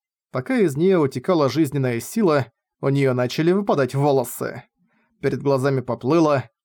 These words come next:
однако она стиснула зубы и приготовилась передать ему еще немного. Наблюдающие за ними потоки воли были потрясены увиденным. В этот момент поток воли, принадлежащий птице Пен,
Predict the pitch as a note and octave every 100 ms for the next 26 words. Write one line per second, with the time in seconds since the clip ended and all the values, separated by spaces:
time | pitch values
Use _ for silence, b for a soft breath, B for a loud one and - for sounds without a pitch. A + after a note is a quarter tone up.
0 | _ - B2+ B2 A#3+ A#3+ F3+ D3+ - G#3
1 | G3+ E3 C#3+ B2+ C3+ A#3 F3 D3 C#3 C#3
2 | C3+ A3 F#3 D3 - C3+ C3+ F#3+ D#3 D3
3 | C3+ B2 - A3+ F#3 D3+ D3+ C#3+ C#3 B2
4 | _ b b b - C#3+ D#3+ G3 C4 F#3+
5 | - E3+ C3 D#3 G#3+ E3+ C3+ C3+ G#3 -
6 | C3+ B2 B3+ F#3 C3 F3+ F#3+ D3 C#3+ C#3
7 | B2 D3 D3+ C#3 B2 C#3 C3 B2 F#2+ E2
8 | - _ _ _ - B2 A2+ F3+ F#3+ -
9 | C#3+ C3+ F3+ C#3+ - B2+ A#3 - C#3 G#3
10 | F#3 C#3+ C#3+ B2+ B2+ D#3 E3+ - C3+ -
11 | D3 - B2 G3 F#3+